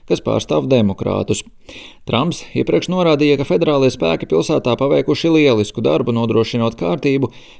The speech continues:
bet pilsētas vadība uzsvēra, ka šie spēki situāciju pilsētā tikai destabilizē.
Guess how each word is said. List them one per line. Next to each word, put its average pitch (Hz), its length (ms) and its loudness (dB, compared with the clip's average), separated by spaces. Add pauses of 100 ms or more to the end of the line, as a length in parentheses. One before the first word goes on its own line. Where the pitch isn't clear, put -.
bet 185 240 2
pilsētas 160 520 0
vadība 165 360 4 (160)
uzsvēra, 127 480 0
ka 117 80 -4
šie 139 240 0
spēki 143 400 -4
situāciju 117 640 0
pilsētā 113 580 0 (300)
tikai 117 320 0
destabilizē. 101 840 2